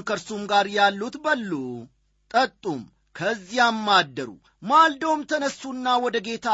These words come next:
ይሄድ ዘንድ አሰናብቱኝ አላቸው። ወንድሟና እናቷም ብላቴናይቱ አንድ አስር ቀን ያክል እንኳን ከእኛ ዘንድ ትቀመጥ፣ ከዚያም በኋላ ትሄዳለች» ሲሉ ይደመጣሉ።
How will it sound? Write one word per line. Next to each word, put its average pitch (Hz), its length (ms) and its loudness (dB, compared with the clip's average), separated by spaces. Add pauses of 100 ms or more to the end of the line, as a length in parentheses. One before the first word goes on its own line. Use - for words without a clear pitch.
ይሄድ 208 340 0
ዘንድ 180 260 -2
አሰናብቱኝ 175 840 0
አላቸው። 311 540 0 (400)
ወንድሟና 151 600 -2 (100)
እናቷም 160 600 0 (440)
ብላቴናይቱ 190 800 2 (160)
አንድ 190 280 0
አስር 196 420 2
ቀን 202 200 -6
ያክል 196 440 0
እንኳን 196 380 -2
ከእኛ 202 420 -2
ዘንድ 196 300 -6
ትቀመጥ፣ 202 460 0 (300)
ከዚያም 196 520 2
በኋላ 226 300 6 (120)
ትሄዳለች» 202 760 4 (340)
ሲሉ 196 260 -4 (680)
ይደመጣሉ። 165 1300 -2